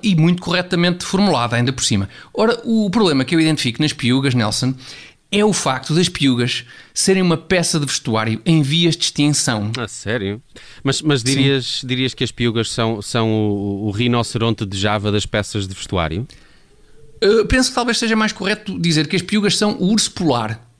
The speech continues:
Speaker 1: das peças de vestuário, Nelson, porque, tal como acontece com, com esta espécie de urso, eh, é provável que o aquecimento global também não seja muito amigo das suquetes.
Speaker 2: Faz sentido, eh, faz
Speaker 1: Porque
Speaker 2: sentido.
Speaker 1: lá está, não é? Faz,
Speaker 2: Mas, mas olha,
Speaker 1: exatamente,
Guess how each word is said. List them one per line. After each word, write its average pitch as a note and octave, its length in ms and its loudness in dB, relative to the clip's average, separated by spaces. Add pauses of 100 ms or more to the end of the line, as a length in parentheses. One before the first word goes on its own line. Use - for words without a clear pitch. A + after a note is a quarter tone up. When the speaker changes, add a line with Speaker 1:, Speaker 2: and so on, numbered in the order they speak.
(140)
Speaker 1:
das C#3+ 160 0
peças C#3+ 400 0
de C3+ 60 -4
vestuário, A2+ 460 0
Nelson, A#2+ 260 2
porque, E3+ 300 -2 (280)
tal E3 140 0
como F3 200 2
acontece E3+ 420 -2
com, C3 180 0
com C#3+ 160 0
esta C3+ 180 -2
espécie C#3 380 -2
de C#3 100 0
urso, D3+ 380 0 (380)
eh, C#3+ 280 4
é E3 80 0
provável C3+ 380 -2
que C3+ 180 -2
o C#3 80 2
aquecimento C3+ 560 0
global C3+ 340 0
também C#3 280 2
não C#3+ 100 2
seja C#3 240 2
muito C#3 220 2
amigo C3+ 240 2
das C3 140 -2
suquetes. - 720 -2
Speaker 2:
Faz - 140 -18
sentido, G#2 320 -10 (100)
eh, D#2+ 260 -8
faz - 60 -14
Speaker 1:
Porque B2 160 0
Speaker 2:
sentido. A#2+ 140 0
Speaker 1:
lá A2 60 0
está, G#2 240 -6 (140)
não A2 140 0
é? A#2+ 120 0 (120)
Faz, A#2+ 160 0
Speaker 2:
Mas, - 160 -6
mas E3+ 160 0
olha, D3+ 160 2
Speaker 1:
exatamente, D#3 80 0